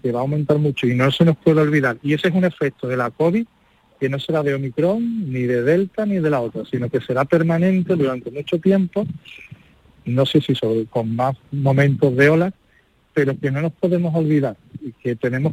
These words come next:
que, mm, retomar ese efecto covid, que ayer, esta semana, el informe fosa declaraba que se ha aumentado la brecha, eh, social a causa de covid, eh, y no podemos olvidarnos que esto va a tener,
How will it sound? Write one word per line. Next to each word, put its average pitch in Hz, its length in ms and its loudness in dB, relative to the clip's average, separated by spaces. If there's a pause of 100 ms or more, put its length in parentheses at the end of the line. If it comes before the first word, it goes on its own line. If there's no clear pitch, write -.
que, 160 360 4
mm, 139 420 -2
retomar 143 680 0
ese 156 220 0
efecto 151 500 0
covid, 127 360 0
que - 120 -8
ayer, 139 320 0 (440)
esta 135 240 0
semana, 139 260 0
el 135 80 0
informe 135 400 -2
fosa 123 380 -2
declaraba 127 680 0 (140)
que 139 100 -4
se - 140 -4
ha 160 40 2
aumentado 139 680 -2 (400)
la 135 220 -2
brecha, 127 480 -2 (440)
eh, 127 200 -2
social 131 600 -2 (420)
a 135 100 -2
causa 156 400 -2
de 110 80 -6
covid, 135 300 -4 (680)
eh, 123 560 -2 (400)
y 143 120 -2
no 139 120 0
podemos 170 320 2
olvidarnos 165 320 2
que 151 60 -2
esto 147 180 0
va 160 60 4
a 156 40 0
tener, 165 320 -2